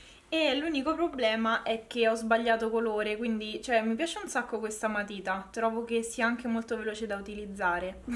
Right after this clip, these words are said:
<laughs> Praticamente le mie sopracciglia escono un pochino più rosse di come sono i miei capelli, anche un po' più chiare, quindi dovrei andare a prendere il colore giusto. Comunque ho ordinato anche la matita di Nabla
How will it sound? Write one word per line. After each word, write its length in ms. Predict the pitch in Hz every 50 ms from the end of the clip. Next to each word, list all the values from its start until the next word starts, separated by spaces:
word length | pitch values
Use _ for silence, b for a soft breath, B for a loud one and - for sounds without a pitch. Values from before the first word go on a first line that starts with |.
| 240 -
<laughs> 200 | - 269 339 277 -
Praticamente 600 | - 320 339 - 277 269 277 262 269 277 - 226
le 100 | 226 233
mie 140 | 247 262 269
sopracciglia 600 | - 254 254 254 285 277 - - 247 247 226 220
escono 300 | 220 220 - - 247 247
un 180 | 240 240 - -
pochino 420 | - 381 381 - 302 269 233 226
più 220 | 220 220 285 277 269
rosse 420 | 254 240 214 214 226 - - 254
di 100 | 233 208
come 280 | - - - 277 254 262
sono 480 | 254 254 233 226 226 226 226 226 226 226 B B B B B B B
i 80 | - 247
miei 160 | 240 240 233
capelli, 420 | 233 233 226 233 220 220 214 220 226
anche 280 | 226 233 233 233 226
un 180 | 202 220 - -
po' 260 | - 226 214 220 - - - - -
più 160 | - - 220 220
chiare, 480 | - 214 180 180 180 185 247 349 B B B B B B B B B -
quindi 240 | - - 254 240
dovrei 220 | 220 220 220 233 240
andare 380 | 262 254 240 220 208 208 214
a 40 | 220
prendere 400 | 214 - 226 214 214 208 208 202
il 120 | 208 220 214
colore 440 | - 233 220 220 214 220 226 220
giusto. 600 | 208 220 220 220 - - - - 220 220 220 220 -
Comunque 400 | - 240 233 233 233 226 - 226
ho 60 | 208
ordinato 480 | 208 208 214 214 233 226 226 220 220 208
anche 180 | 202 202 208 226
la 80 | 185
matita 380 | 185 185 190 190 196 196 202 208
di 140 | 208 240 240
Nabla 680 | 233 214 202 196 196 196 214 226 247 285 - -